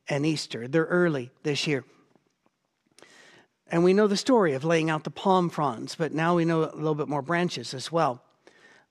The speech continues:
I don't know if you've ever watched, um, videos or series of people trying to make their way through roads in Africa and Asia that are really basically sticky,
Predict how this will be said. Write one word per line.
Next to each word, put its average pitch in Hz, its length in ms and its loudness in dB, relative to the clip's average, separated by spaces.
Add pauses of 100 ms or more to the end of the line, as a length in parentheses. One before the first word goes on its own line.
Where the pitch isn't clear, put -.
(160)
I 254 140 4
don't 254 200 2
know 190 120 4
if 170 140 -2
you've 165 160 0
ever 160 220 0
watched, - 760 -4 (360)
um, 135 480 -8
videos 165 640 2
or 143 80 -4
series 156 640 0
of 147 140 -8
people 185 440 0 (340)
trying 196 260 2
to 170 80 2
make 170 280 2
their 170 160 2
way 151 260 0
through 151 320 -2
roads 156 500 0
in 131 120 -6
Africa 151 560 -6
and 139 140 -6
Asia 147 380 -4 (400)
that 156 280 0
are 165 360 2 (420)
really 165 520 2
basically 156 840 -2
sticky, 175 840 -2